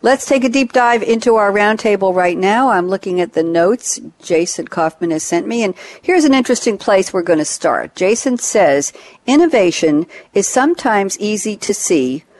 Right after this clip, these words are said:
while others are much harder to identify and predict. The speed of this innovation is ever increasing." And let's talk about the music business. Most people could see the shift of the music business from albums, I remember those, to cassettes,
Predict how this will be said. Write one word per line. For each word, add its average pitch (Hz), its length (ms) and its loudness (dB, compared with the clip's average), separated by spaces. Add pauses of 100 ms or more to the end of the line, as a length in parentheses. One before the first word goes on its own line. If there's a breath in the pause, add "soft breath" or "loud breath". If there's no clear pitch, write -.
(180 soft breath)
while 180 200 2
others 220 340 2
are 202 120 2
much 185 240 0
harder 180 260 0
to 170 180 -2
identify 165 680 0
and 151 200 -2
predict. 147 540 -2
The 147 100 -6
speed 254 460 -2
of 240 100 2
this 202 220 -2
innovation 170 560 0
is 147 180 -6
ever 170 300 0
increasing." 170 800 0 (260 loud breath)
And 170 100 -2
let's 202 220 0
talk 208 160 -2
about 190 220 0
the 190 80 0
music 240 340 0
business. 170 400 0
Most 208 260 0
people 262 280 0
could 233 160 -2
see 226 120 -4
the 202 140 0
shift - 400 -2
of 302 100 2
the 277 80 2
music 247 380 0
business 208 380 -2
from 156 200 0
albums, 160 520 0 (120)
I - 60 2
remember 160 380 2
those, 208 400 4 (240 loud breath)
to - 120 0
cassettes, 190 560 0